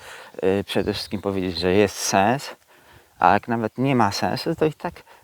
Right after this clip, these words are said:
robisz coś pożytecznego, bo zajmujesz ten czas na czymś twórczym, że, y, możesz coś stworzyć. Wydawałoby się, że z tego nie ma żadnych pieniędzy, nie ma innych rzeczy,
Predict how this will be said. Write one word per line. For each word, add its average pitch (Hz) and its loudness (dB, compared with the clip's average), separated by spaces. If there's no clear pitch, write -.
robisz 135 -2
coś - -4
pożytecznego, 113 0
bo 95 0
zajmujesz 113 2
ten 101 0
czas 110 -2
na 104 0
czymś - 2
twórczym, 85 0
że, 95 2
y, - -4
możesz 110 2
coś - -6
stworzyć. - -4
Wydawałoby 107 4
się, 107 0
że 98 -4
z - -16
tego 104 -2
nie 104 0
ma 95 0
żadnych 90 -8
pieniędzy, 117 0
nie 101 -2
ma 98 -2
innych 110 2
rzeczy, 117 -4